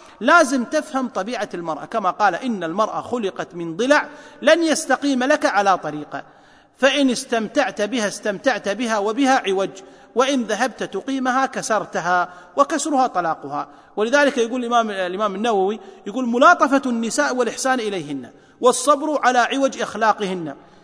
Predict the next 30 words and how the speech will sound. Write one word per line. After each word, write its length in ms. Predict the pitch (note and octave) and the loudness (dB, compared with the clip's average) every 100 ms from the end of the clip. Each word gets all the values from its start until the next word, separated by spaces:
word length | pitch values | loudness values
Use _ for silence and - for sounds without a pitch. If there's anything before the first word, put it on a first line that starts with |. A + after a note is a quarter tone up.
| _ - | _ -8
واحتمال 560 | - A#3 B3+ C4+ A#3 | -6 -2 2 2 4
ضعفهن، 640 | B3 G3+ B3 B3+ D#4 D#4+ D4+ - - - - | 2 2 0 2 4 2 0 -8 -20 -12 0
وكراهة 560 | G3+ G3 A#3 A#3+ G3+ - | 2 4 6 6 4 0
طلاقهن 640 | G3+ G#3+ G3+ G#3+ B3+ C#4 C#4 | 0 2 0 0 4 4 4
بلا 240 | F#3+ F3+ | 0 -2
سبب، 340 | - F3 E3+ - - - - - | -2 -4 -6 -8 -20 -20 -18 -2
وألا 480 | A#3+ C4+ D4 C#4 B3+ | 2 4 6 6 6
يطمع 400 | C#4+ C#4+ C#4+ A#3 | 6 4 2 2
باستقامتها". 920 | A3 - A3 G3+ F#3+ F#3+ F3+ E3 E3+ | -4 -6 -4 2 2 2 -2 -2 0
ما 200 | F4+ G#4 | 0 0
تطمع 340 | F4 C#4+ C4+ | 0 0 -2
أن 100 | B3 | 0
تكون 220 | A3+ A3+ | -4 -6
لك 140 | G#3+ F#3 | -8 -10
مئة 180 | G3 E3 | -12 -10
في 80 | |
المئة، 260 | E3 F#3+ G4 | -10 -12 -12
تك-، 400 | A4 A#4+ - E4 - - _ | -6 -8 -6 -12 -14 -20 _
ترضى 280 | G4+ D#4+ C4 | 0 4 2
بحالها، 600 | G#3 - A#3+ G#3 G#3 A#3 - - - | 2 2 2 2 -4 -4 -10 -16 0
آه، 120 | F#3+ | 2
على، 240 | D#3+ G#3 G#3+ | 4 2 2
على 280 | F#3+ F#3+ | 2 0
هذا 220 | F#3+ F#3 E3+ | 2 0 -2
الوضع. 380 | E3 C#3+ E3+ | -2 -4 -2
ذلك 160 | A#3 - | -2 -2
يقول 180 | G#3+ A3 | -4 -4
محمد 400 | E3+ A#3+ A#3+ E3+ | -2 -4 -4 -4
بن 120 | F3 | -6
علان: 380 | D3+ G3 A#3 | -6 2 2